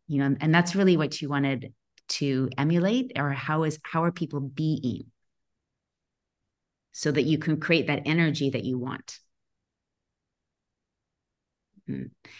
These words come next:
But the very fact that you are two ranks above your sponsor and that you are their team, essentially, tells you, you know how to, to build a team, and you are a leader.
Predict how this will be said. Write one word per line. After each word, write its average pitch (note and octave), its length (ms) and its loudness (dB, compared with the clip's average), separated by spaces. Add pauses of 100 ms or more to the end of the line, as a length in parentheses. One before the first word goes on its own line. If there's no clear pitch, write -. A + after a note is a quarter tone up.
(140)
But D#3 100 -2
the F3 80 8
very F#3+ 380 6
fact E3 440 2
that D#3 120 0
you E3 160 4
are D3+ 180 2
two A3 720 2 (1120)
ranks E3 360 4
above D3+ 320 2
your D3 320 2
sponsor D#3 720 -2 (500)
and C#3+ 160 4
that C#3+ 140 2
you E3+ 320 8
are D3 160 6
their D3 600 2 (320)
team, F3+ 280 4
essentially, C#3 680 -2 (260)
tells F#3 500 2
you, D3 120 2
you D3 240 2
know D3+ 340 2
how C#3 300 -2
to, C3 500 -4 (300)
to B2+ 80 -6
build B2+ 260 -2
a B2+ 60 0
team, - 380 -8 (140)
and C3+ 140 2
you C3+ 140 2
are C#3 200 2
a C#3 60 0
leader. C#3+ 460 0